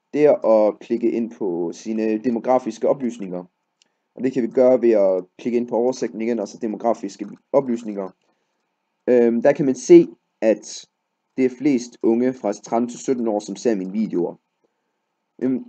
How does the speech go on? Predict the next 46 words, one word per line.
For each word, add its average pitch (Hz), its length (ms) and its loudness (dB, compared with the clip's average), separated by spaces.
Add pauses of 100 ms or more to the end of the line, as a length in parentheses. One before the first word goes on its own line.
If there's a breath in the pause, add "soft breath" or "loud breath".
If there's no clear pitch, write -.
det 156 120 4
betyder, 156 640 2
at, 107 260 -2
øh, 113 220 2
folk 127 460 2 (600)
mellem 110 240 -2
de 101 80 -10
to 117 220 -2
aldre 117 300 0
her, 98 160 -2 (280)
de 135 100 -2
er 135 40 2
mere 127 220 2
villige 131 260 0
til - 160 -6
at 113 60 0
se, 135 260 0
som 123 200 -4
har 110 140 -2
relevans 120 460 4
til 107 180 -2
dem. 104 200 -8
Og 117 180 -4
det 165 120 8
er 135 40 8
også 135 200 -2
det, 127 200 6
som 104 260 -6
for 104 80 -4
eksempel 101 420 -4
den 110 120 2
her 90 300 -6 (360)
kvindelige 127 260 0
studerende, 117 420 2
for, - 120 -4
som 101 200 -10
så 98 200 -6
får 98 120 0
seksogtyve 107 440 -8
tolv-taller, 110 560 -2
er 92 580 -2 (180)
så 120 140 -2
populær. 123 560 0 (440 soft breath)
Det 147 80 4
er 143 40 2
det, 147 280 6